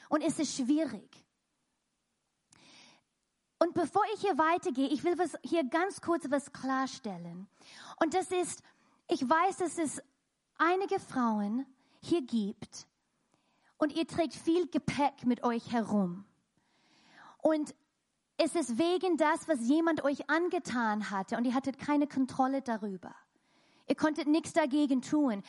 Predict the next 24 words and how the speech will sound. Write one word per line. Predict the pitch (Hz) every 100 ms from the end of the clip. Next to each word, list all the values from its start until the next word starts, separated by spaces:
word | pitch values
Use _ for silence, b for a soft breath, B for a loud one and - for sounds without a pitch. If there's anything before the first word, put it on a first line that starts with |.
| B
Vielleicht | - 294 302
als | 285 -
kleines | - 311 320 320 -
Kind | 320 311 220 - B B
hast | 277
du | 294
Sachen | 269 277 294
erlebt, | 262 262 277 269 277
die |
du | 240
nicht | 262 269
erleben | - 262 247 240 226
solltest. | 220 220 233 208 - - - - _ _ _ B B B B
Und | 311
das | 349 349
ist | 294
nicht, | 320 349 -
worüber | 330 311 311 311
ich | 277 -
heute | 269 262 254
spreche. | - 214 196 - 202 - _ _ b b b b b b
Ich | 294 -
spreche | - 320 349 370
über | 311 339 277 320 311